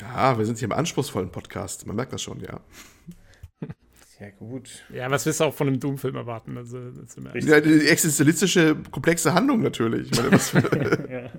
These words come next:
Speaker 2: Nee, nee, guck
Speaker 3: Den
Speaker 2: du mal lieber wieder feingeistige Sachen wie Captain
Speaker 1: Captain
Speaker 2: Marvel.
Speaker 1: Marvel. Ja, genau.
Speaker 2: <laughs> Ich gebe mir schön stumpf Doom, den B-Movie auf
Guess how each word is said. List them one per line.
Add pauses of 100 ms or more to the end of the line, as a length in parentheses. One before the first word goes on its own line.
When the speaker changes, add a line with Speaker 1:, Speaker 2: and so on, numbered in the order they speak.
(1300)
Speaker 2:
Nee,
nee,
guck
Speaker 3:
Den
Speaker 2:
du
mal
lieber
wieder
feingeistige
Sachen
wie (100)
Captain
Speaker 1:
Captain
Speaker 2:
Marvel. (140)
Speaker 1:
Marvel.
Ja,
genau.
Speaker 2:
<laughs>
Ich
gebe
mir
schön
stumpf (180)
Doom, (680)
den
B-Movie
auf